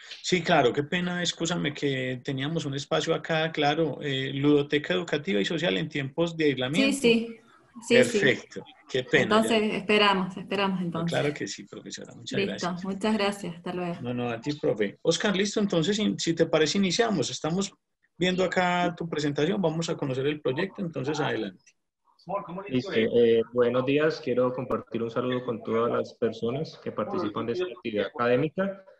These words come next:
Speaker 3: presentar excusas por las fallas técnicas que tuvimos hace un momento.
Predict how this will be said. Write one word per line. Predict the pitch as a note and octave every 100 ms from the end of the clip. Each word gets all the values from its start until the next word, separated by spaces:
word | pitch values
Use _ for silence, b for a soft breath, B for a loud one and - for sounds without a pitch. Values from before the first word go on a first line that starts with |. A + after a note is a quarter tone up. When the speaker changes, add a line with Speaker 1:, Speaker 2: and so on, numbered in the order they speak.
| b _
Speaker 3:
presentar | B2 A#2+ A#2 A#2 A2+
excusas | - - C#3+ C#3+ C#3
por | B2+ A#2
las | A2+ G#2+ G#2 - -
fallas | A2+ B2 -
técnicas | A#2 B2 B2
que | A2
tuvimos | - G#2 A2
hace | A2+ A2+
un | A2+
momento. | A2+ G2+ D2+ -